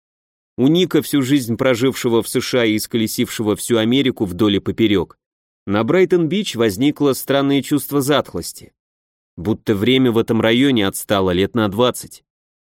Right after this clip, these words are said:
Размышляя о застрявшем во времени месте,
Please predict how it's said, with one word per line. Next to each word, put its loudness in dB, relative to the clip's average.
Размышляя 0
о -4
застрявшем -2
во 0
времени 0
месте, -2